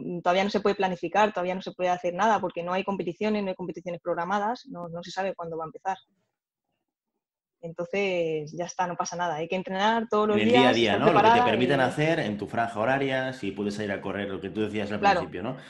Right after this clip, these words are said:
Speaker 2: Oye, esto es muy
Speaker 1: Ahora que se puede
Speaker 2: interesante.
Speaker 1: correr, pues salir a correr. Luego los entrenamientos que tengamos que hacer de físico, de físicos, ahora van a empezar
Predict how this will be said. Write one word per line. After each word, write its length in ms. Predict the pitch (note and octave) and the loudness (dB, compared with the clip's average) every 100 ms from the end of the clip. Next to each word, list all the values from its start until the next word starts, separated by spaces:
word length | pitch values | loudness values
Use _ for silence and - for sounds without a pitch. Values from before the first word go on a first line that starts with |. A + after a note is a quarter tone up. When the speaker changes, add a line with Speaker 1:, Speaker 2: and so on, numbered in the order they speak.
| - | -8
Speaker 2:
Oye, 140 | A2 A#2 | 0 0
esto 160 | - | 4
es 40 | G3 | 6
muy 100 | A3+ | 6
Speaker 1:
Ahora 80 | A#3 | 6
que 120 | A#3 | 4
se 80 | B3 | 6
puede 160 | A#3 | 6
Speaker 2:
interesante. 60 | A3 | 6
Speaker 1:
correr, 300 | A3+ C4 A3+ | 6 6 4
pues 120 | G#3 | 2
salir 200 | G3+ G#3 | 2 4
a 80 | G#3+ | 4
correr. 360 | G#3 G3 F#3+ | 2 2 0
Luego 280 | F#3+ G3 G3+ | -2 0 0
los 140 | F#3 F#3 | 0 -4
entrenamientos 500 | F#3 F#3 F#3+ G#3 G#3+ | -8 -6 -4 -4 -4
que 100 | G3+ | -4
tengamos 1400 | G#3 G3+ G3+ G3 F#3+ F#3 F#3 F#3 F#3 F3+ F3+ F3+ - _ - | -4 -4 -4 -4 -6 -6 -6 -6 -6 -6 -8 -10 -16 _ -8
que 60 | F3 | -8
hacer 560 | - F#3 F#3 F3+ F3 _ _ _ _ | -6 -6 -4 -6 -8 _ _ _ _
de 180 | F3 F3 | -10 -8
físico, 460 | F#3+ F#3+ F3+ F3 F3 | -8 -8 -6 -4 -2
de 200 | E3+ E3 | -4 -4
físicos, 480 | A3 A3+ A#3 A#3 A3+ | -4 -4 0 0 2
ahora 260 | F#3+ F#3+ F#3 | 2 0 -2
van 120 | F3+ | -4
a 40 | |
empezar 640 | F3+ F3 F3+ F3+ F3 F3 | -4 -6 -4 -4 -4 -6